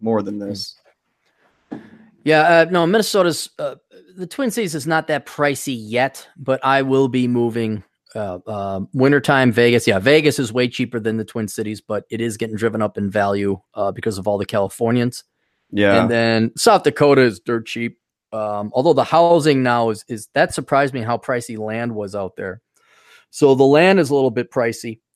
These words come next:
Speaker 2: um, but then, you know, you're not paying taxes on this or that, and, you know, everything's pretty cheap out there.
Speaker 1: No income tax, right? State income tax.
Speaker 2: No income tax. Nope. No
Speaker 1: Cool.
Speaker 2: income tax.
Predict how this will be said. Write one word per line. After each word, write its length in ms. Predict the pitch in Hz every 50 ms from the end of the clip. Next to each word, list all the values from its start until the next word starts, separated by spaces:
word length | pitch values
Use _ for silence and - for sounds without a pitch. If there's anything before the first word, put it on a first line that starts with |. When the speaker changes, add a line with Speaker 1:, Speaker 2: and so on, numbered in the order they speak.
| _ _
Speaker 2:
um, 640 | 120 127 120 117 113 110 110 110 110 110 104 - - _ _ _ _ _ _ _ _ _ _
but 240 | - 135 120 - -
then, 540 | 110 127 120 120 117 113 110 110 104 104 - _ _ _ _ _ _ _ _ - -
you 80 | _ -
know, 60 | - - -
you're 100 | 180 175
not 160 | 151 151 -
paying 220 | - 131 131 120
taxes 460 | 98 - - 110 120 120 - 127 110 113
on 140 | 107 101
this 240 | 101 117 120 - - 104
or 100 | 98 90
that, 520 | 95 92 95 98 101 104 101 101 101 92
and, 240 | 95 87 92 95 - -
you 80 | 165
know, 220 | 147 110 98 104 - _ _ -
everything's 400 | 147 151 156 147 - 123 107 -
pretty 200 | - 110 92 87
cheap 280 | - - 98 90 - 95
out 160 | 92 90 -
there. 240 | - 98 98 98 - _ _ _ _ _
Speaker 1:
No 300 | - 113 113 120 123 120
income 340 | 117 135 151 147 135 104 107 110
tax, 400 | - 127 117 104 101 - - -
right? 260 | 110 110 120 117 -
State 260 | - - 120 120 117
income 260 | 110 104 - 101 101 -
tax. 440 | - - 110 113 - - - - _
Speaker 2:
No 320 | 170 160 180 202 233 247 262
income 320 | 269 233 - 208 202 185
tax. 440 | - 175 180 185 185 - - - -
Nope. 280 | - 160 190 - - _ _ _ _ _ _ _ _ -
No 100 | - 135 -
Speaker 1:
Cool. 100 | 113 160 151
Speaker 2:
income 200 | - - 120 117
tax. 380 | - 120 113 127 - _ _